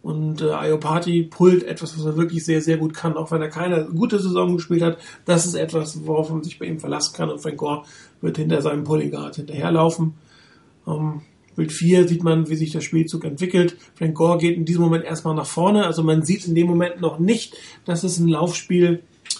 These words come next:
ähm, über, komplett über die rechte Seite geben wird. Ähm, hier reagiert die Defense auch sehr stark noch in die Mitte.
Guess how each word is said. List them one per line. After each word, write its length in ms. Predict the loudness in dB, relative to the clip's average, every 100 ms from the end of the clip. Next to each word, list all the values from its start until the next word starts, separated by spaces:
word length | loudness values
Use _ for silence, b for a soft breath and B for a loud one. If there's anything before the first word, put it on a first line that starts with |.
| -10
ähm, 240 | -6 -4 -4
über, 200 | -6 -4
komplett 380 | -4 -2 -4 -2
über 160 | -2
die 60 | 0
rechte 260 | -2 -4
Seite 320 | -6 -4 -4 -2
geben 340 | 0 0 0
wird. 280 | -2 -4 -8 b b b b b -6
Ähm, 200 | -4 0
hier 440 | 4 4 4 2
reagiert 420 | 4 4 4 0
die 80 | 0
Defense 400 | -2 0 -2 -2
auch 120 | -8
sehr 240 | -2 0 0
stark 340 | -2 -4 -2
noch 200 | -4 -2
in 100 | -4
die 100 | -2
Mitte. 420 | -2 0 0 0